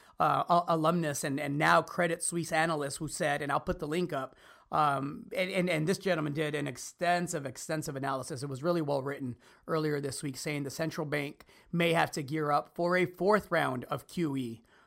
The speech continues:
um, large-scale asset purchases, or face serious market issues before the end of the year, is, is, is what this gentleman said. So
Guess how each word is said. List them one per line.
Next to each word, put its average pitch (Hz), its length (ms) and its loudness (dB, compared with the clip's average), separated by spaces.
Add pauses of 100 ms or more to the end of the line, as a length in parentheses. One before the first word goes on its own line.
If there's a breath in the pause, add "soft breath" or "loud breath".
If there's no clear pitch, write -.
(120 soft breath)
um, 143 320 0
large-scale 160 800 2
asset 147 440 -2
purchases, 151 580 -8
or 190 480 4 (420 soft breath)
face 175 280 2
serious 170 440 0
market 180 320 2
issues 139 360 -4
before 151 400 -2
the 160 180 -4
end 147 180 0
of 143 160 -4
the 170 80 -2
year, 170 640 -2 (400 soft breath)
is, 156 260 0
is, 147 300 -4
is 139 180 -6
what 143 220 -4
this 139 160 -6
gentleman 135 420 -4
said. 123 380 -8
So 151 420 0